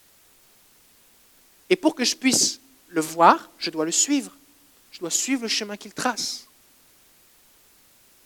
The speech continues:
Je dois suivre le chemin qu'il trace. Est-ce que nous suivons les directives de Jésus pour le voir agir ?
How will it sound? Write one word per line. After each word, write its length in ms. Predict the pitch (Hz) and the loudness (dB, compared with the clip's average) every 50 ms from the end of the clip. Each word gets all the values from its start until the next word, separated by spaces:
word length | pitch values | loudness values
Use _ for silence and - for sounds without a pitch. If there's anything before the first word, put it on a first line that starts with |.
| _ _ _ _ _ _ _ _ _ _ _ _ _ _ _ _ _ _ _ _ _ - | _ _ _ _ _ _ _ _ _ _ _ _ _ _ _ _ _ _ _ _ _ -20
Je 60 | - | -20
dois 100 | - - | -14 -12
suivre 300 | - - - 277 285 240 | -10 -8 -8 -8 -8 -6
le 40 | 190 | -6
chemin 260 | - - 170 156 151 | -6 -6 -6 -10 -14
qu'il 140 | - 147 - | -16 -18 -18
trace. 400 | - - 139 139 - - - - _ _ _ _ _ _ _ _ _ _ _ _ _ _ _ - - - - - - - - _ _ _ _ _ _ _ _ _ _ _ - | -16 -16 -14 -12 -12 -14 -14 -16 _ _ _ _ _ _ _ _ _ _ _ _ _ _ _ -20 -20 -20 -20 -20 -20 -20 -20 _ _ _ _ _ _ _ _ _ _ _ -2
Est-ce 200 | 208 208 - - | 0 0 2 2
que 60 | 294 | 2
nous 120 | 269 240 | 0 0
suivons 520 | 220 - - - 277 269 233 240 254 247 269 - - - - - - _ _ _ - _ _ _ _ _ _ _ _ _ _ _ _ _ - | 0 -2 0 2 2 2 2 2 0 0 0 -4 -16 -20 -20 -20 -20 _ _ _ -20 _ _ _ _ _ _ _ _ _ _ _ _ _ -8
les 60 | 180 | -4
directives 500 | 165 - 220 214 208 214 - 240 233 202 | 0 2 4 4 2 2 0 -2 -2 -2
de 100 | 180 196 | 0 0
Jésus 440 | 180 - 180 170 156 151 156 156 - - _ _ _ _ - | 0 0 0 0 -2 -4 -6 -8 -14 -20 _ _ _ _ -6
pour 120 | - 190 | 0 2
le 80 | 185 175 | 2 2
voir 300 | 165 170 175 170 170 - - | 4 6 6 6 6 4 2
agir ? 420 | 175 170 156 - 165 156 151 - | 0 0 0 -2 -2 -4 -10 -16